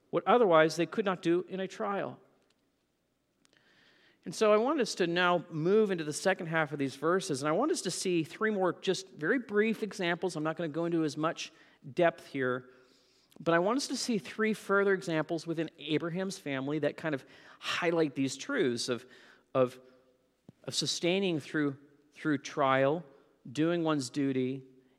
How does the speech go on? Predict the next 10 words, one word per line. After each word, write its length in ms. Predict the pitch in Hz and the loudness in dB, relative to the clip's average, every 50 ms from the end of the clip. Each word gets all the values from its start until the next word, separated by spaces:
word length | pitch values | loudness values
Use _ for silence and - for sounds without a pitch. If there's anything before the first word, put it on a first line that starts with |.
| _ _ | _ _
and 120 | - 151 151 | -8 -6 -6
receiving 420 | 151 139 - 165 156 143 151 151 | -4 -4 -4 -4 -4 -4 -6 -8
blessing. 540 | 143 - 170 175 175 156 - - 117 - - 135 139 _ _ _ _ _ _ _ _ _ _ _ _ _ _ _ _ _ _ _ _ _ _ _ _ _ _ _ _ _ _ _ _ _ _ _ _ _ _ | -8 -6 -6 -6 -6 -6 -8 -10 -10 -12 -12 -18 -20 _ _ _ _ _ _ _ _ _ _ _ _ _ _ _ _ _ _ _ _ _ _ _ _ _ _ _ _ _ _ _ _ _ _ _ _ _ _
And 80 | 151 | -4
I 60 | 147 | -2
want 140 | 185 247 320 | 0 0 0
us 120 | 381 - - | 0 -2 -2
to 80 | 233 196 | -4 -4
see, 440 | - - 180 175 170 165 147 - - _ _ _ _ _ _ _ _ _ _ _ _ _ _ _ _ _ _ _ _ _ - - - _ _ _ | -2 0 2 2 0 0 -4 -8 -18 _ _ _ _ _ _ _ _ _ _ _ _ _ _ _ _ _ _ _ _ _ -20 -20 -20 _ _ _
um, 320 | - 151 151 147 147 143 | -2 0 0 0 0 -2